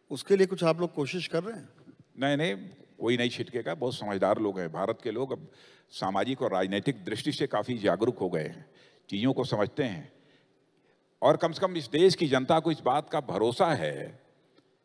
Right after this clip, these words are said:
Speaker 2: कि मोदी जी के नेतृत्व की सरकार कोई ऐसा नहीं काम करेगी जिससे देश टूट जाए, वही काम करेगी जिससे देश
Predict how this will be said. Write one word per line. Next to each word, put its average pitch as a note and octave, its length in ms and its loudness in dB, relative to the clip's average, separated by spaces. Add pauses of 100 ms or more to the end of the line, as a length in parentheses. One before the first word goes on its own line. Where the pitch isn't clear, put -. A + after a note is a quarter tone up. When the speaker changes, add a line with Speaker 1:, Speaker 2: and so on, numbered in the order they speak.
(440)
Speaker 2:
कि G#2+ 80 -2
मोदी C#3 320 6
जी F3 120 4
के E3 140 4
नेतृत्व C3+ 420 4
की D3+ 120 2
सरकार D3+ 720 2 (680)
कोई G#3+ 260 12
ऐसा D#3 300 10
नहीं C3+ 240 4
काम A#2+ 260 4
करेगी A#2 340 4
जिससे A#2 240 2
देश G#2 440 -2
टूट A2+ 240 2
जाए, C2+ 360 -2 (400)
वही A#2 280 12
काम D#3 260 8
करेगी B2 380 10
जिससे A#2 320 2
देश D3+ 540 2